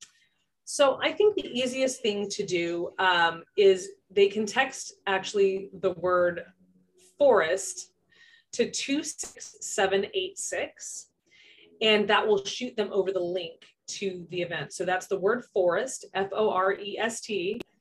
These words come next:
to two seven eight six. We'll, uh, shoot them the, the link to the Eventbrite,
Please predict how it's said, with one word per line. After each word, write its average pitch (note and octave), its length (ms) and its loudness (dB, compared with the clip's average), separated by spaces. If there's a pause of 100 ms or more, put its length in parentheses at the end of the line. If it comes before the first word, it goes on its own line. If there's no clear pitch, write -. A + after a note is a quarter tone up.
(100)
to G3+ 140 0
two C4+ 320 -6 (480)
seven F3+ 540 -4
eight F3+ 340 -10 (200)
six. - 360 -14 (720)
We'll, F3 240 -2
uh, F3 160 -2
shoot - 320 -6
them F#3+ 240 0
the, F#3+ 160 0 (140)
the G3+ 100 2
link A#3 240 2
to - 80 -12
the G3 120 6
Eventbrite, B3+ 640 0